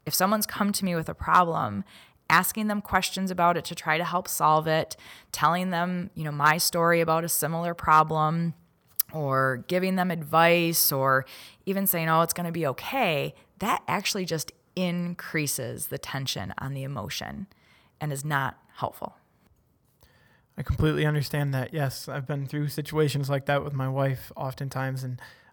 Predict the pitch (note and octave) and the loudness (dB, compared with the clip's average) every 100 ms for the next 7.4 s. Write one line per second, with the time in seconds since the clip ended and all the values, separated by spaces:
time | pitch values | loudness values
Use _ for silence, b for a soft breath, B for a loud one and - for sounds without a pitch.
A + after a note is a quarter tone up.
0 | - C#3 D3 D3+ D3+ D3 C#3 D3+ C3+ - | -4 0 2 4 6 6 4 2 -2 -4
1 | - D#3 C#3 C#3 C3 - _ _ _ _ | -2 0 2 -2 -6 -14 _ _ _ _
2 | _ _ - C#3 C#3 C3+ C#3 C#3 D3+ D#3 | _ _ -6 -4 -4 -2 -2 0 0 2
3 | D#3 - E3 D#3 C3 C3 - C3+ C3 C#3 | 0 0 0 0 -2 -2 0 0 0 -6
4 | - C#3+ - C3+ C3 C3+ C3+ - - C3+ | -6 -8 -4 -4 -4 -8 -8 -6 -8 -8
5 | - A2 D2 - B B B B B - | -8 -8 -10 -16 B B B B B -8
6 | - C3+ B2+ B2+ B2+ - _ C#3+ C#3 D3+ | 0 0 2 -2 -8 -16 _ -4 2 4
7 | D#3 C#3 D#3 | 4 4 0